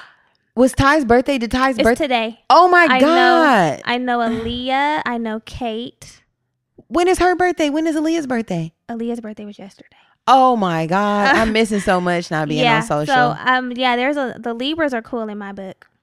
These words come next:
Speaker 1: Uh, and I'm your
Speaker 2: And I
Speaker 1: favorite.
Speaker 2: know Jack.
Speaker 1: And I'm your favorite.
Speaker 2: And you're my fave, yeah.
Speaker 1: Okay, I was waiting on
Speaker 2: So,
Speaker 1: that.
Speaker 2: yeah, you know, I really fucks with Libras.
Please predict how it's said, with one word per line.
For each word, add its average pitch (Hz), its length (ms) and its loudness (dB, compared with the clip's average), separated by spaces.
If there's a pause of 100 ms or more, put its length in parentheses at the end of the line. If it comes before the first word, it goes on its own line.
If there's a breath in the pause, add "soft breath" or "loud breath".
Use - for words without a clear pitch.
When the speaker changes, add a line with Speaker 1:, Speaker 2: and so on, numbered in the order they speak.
(160)
Speaker 1:
Uh, 254 240 -6 (600 loud breath)
and - 100 -20
I'm - 220 -20
your - 100 -20 (120)
Speaker 2:
And 262 120 0
I 254 60 2
Speaker 1:
favorite. 254 140 0
Speaker 2:
know 247 80 -2
Jack. 214 500 -8 (500)
Speaker 1:
And 226 140 0
I'm 226 200 2
your 233 200 0
favorite. 190 240 -2
Speaker 2:
And 262 100 2
you're 269 120 2
my 277 180 0
fave, 214 360 -8
yeah. 208 260 -12 (120)
Speaker 1:
Okay, 180 440 -10 (100)
I - 100 -12
was 202 120 -18 (100)
waiting - 240 -20
on - 140 -20
Speaker 2:
So, 294 80 -2
Speaker 1:
that. 294 100 -2
Speaker 2:
yeah, 285 180 0
you 247 200 -4
know, 311 80 -6
I 269 140 -2
really 320 280 -6
fucks 285 380 -8
with 220 100 -10
Libras. 196 460 -16